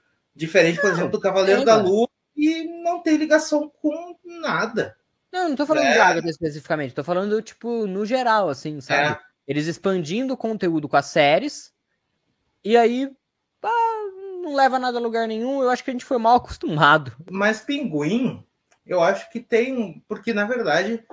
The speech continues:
Speaker 1: eu acho que é, essa série, na verdade, é uma ponte, né, entre um filme e outro,
Speaker 2: Uhum.
Speaker 1: pra estabelecer o Pinguim como o chefe da máfia.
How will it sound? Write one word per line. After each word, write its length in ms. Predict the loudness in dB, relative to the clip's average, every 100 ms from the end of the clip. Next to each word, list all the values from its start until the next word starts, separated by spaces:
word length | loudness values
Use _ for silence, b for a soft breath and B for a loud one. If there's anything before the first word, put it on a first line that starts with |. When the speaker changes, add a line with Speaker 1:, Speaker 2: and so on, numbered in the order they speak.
| B _ -2
Speaker 1:
eu 160 | 2
acho 260 | 2 0 -4
que 340 | -4 -2 0
é, 380 | 0 0 -8 -8 -6
essa 200 | -4 -6
série, 500 | -2 0 2 0 -2
na 120 | -2
verdade, 340 | -2 -2 -2 -2
é 20 |
uma 160 | -4 -4
ponte, 500 | -2 0 0 -4 -8
né, 160 | -6
entre 220 | -6 -6
um 200 | -6 -6 -10
filme 260 | -10 -6
e 60 | -4
outro, 420 | -4 -6 -12 -18 _
Speaker 2:
Uhum. 340 | -14 -10 -8 -2
Speaker 1:
pra 120 | 0
estabelecer 640 | 0 -2 -2 -2 -4 -4 -6
o 80 | -4
Pinguim 580 | -6 -4 -4 -4 -6 -8
como 760 | -2 0 0 -2 -4 -4 -6 -6
o 40 |
chefe 480 | -4 -2 0 -2 -6
da 140 | -6
máfia. 520 | -2 -2 -2 -6 -8